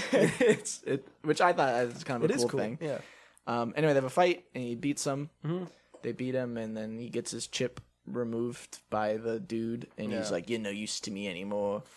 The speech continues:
Speaker 2: And then he's like, "Hey, you guys, you wanna be my pals?" And they're like, "No."
Speaker 1: Oh.
Speaker 2: And then they get the, the thing gets out of Vanessa Kirby, and they're like, "We did it."
Speaker 1: Family.
Speaker 2: Also, Kevin Hart's in this movie.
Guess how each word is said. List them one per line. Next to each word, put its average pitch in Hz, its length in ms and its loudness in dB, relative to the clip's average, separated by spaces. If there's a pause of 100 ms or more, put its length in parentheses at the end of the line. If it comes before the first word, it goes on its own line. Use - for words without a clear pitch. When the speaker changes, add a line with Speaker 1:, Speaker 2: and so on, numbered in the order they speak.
(460)
Speaker 2:
And 113 200 -2
then 101 120 -2
he's 101 160 -4
like, 92 160 0
"Hey, 143 140 6
you 143 220 0
guys, 127 380 0
you 123 100 -4
wanna 120 180 -2
be 127 180 -4
my 120 220 -2
pals?" 151 640 2 (180)
And 117 180 -6
they're 107 100 0
like, 87 220 -4
"No." 110 400 2 (140)
Speaker 1:
Oh. 104 380 -6 (960)
Speaker 2:
And 123 160 -6
then 117 200 -2
they 113 320 0 (100)
get 123 220 0 (360)
the, 117 300 0 (280)
the 120 120 -6
thing 123 300 -6
gets 123 240 -4
out 120 180 0
of 113 160 -2
Vanessa 117 320 -4
Kirby, 135 560 -4 (140)
and 113 180 -10
they're 107 100 -6
like, 104 360 -4 (840)
"We 120 120 -8
did 131 180 2
it." - 160 -10 (220)
Speaker 1:
Family. 117 600 -2 (640)
Speaker 2:
Also, 151 240 8
Kevin 139 260 2
Hart's 117 280 0
in 117 60 -8
this 98 160 -8
movie. 113 280 -8